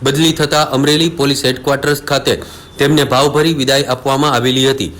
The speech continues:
અમરેલીના કલેક્ટર અજય દહિયા, ધારાસભ્ય જનક તળાવિયા, ડી વાય એસ પી અશોકસિંહ ગોહિલ,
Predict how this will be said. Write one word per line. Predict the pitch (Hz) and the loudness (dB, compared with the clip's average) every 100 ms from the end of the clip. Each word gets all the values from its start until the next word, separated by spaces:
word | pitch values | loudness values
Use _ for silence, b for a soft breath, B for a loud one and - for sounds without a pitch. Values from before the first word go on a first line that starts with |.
| B B | B B
અમરેલીના | 117 131 127 123 123 | 0 2 2 2 0
કલેક્ટર | 120 127 127 147 147 | 0 0 0 0 0
અજય | 131 127 123 | 0 0 0
દહિયા, | 120 127 143 139 | 0 0 0 0
ધારાસભ્ય | 120 123 123 113 127 120 | 0 -2 -2 -2 0 0
જનક | 117 120 - | -2 -2 0
તળાવિયા, | 120 131 135 143 | 0 0 0 0
ડી | 123 | 0
વાય | 123 131 | 0 2
એસ | 127 127 | 0 -2
પી | 135 131 | -4 -2
અશોકસિંહ | 117 135 123 - 127 123 B B B | -2 -4 -4 -2 -2 -2 B B B
ગોહિલ, | 135 139 156 | 2 4 2